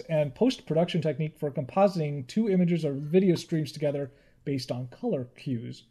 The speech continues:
color hues, or the chroma range. Uh, the technique has been used in many fields to remove a background from the subject of a photo or video, particularly the newscasting, motion picture, and video game industries. Hey, I might be able to run Sky off,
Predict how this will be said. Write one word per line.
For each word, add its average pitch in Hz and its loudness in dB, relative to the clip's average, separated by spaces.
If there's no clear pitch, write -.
color 208 10
hues, 185 6
or 156 -2
the 135 -4
chroma 170 2
range. 127 -10
Uh, 147 2
the 143 -6
technique 180 4
has 180 0
been 165 2
used 165 2
in 131 0
many 185 4
fields 127 -8
to 147 -6
remove 170 4
a 202 -2
background 160 2
from 156 -6
the 127 -2
subject 180 0
of 143 -8
a 135 -2
photo 143 0
or 131 -2
video, 202 2
particularly 175 0
the 139 -6
newscasting, 160 0
motion 156 -2
picture, 139 -10
and 131 -8
video 190 4
game 180 4
industries. 131 -6
Hey, 180 2
I 156 2
might 156 0
be 160 0
able 165 0
to 151 -2
run 156 2
Sky 160 2
off, 160 2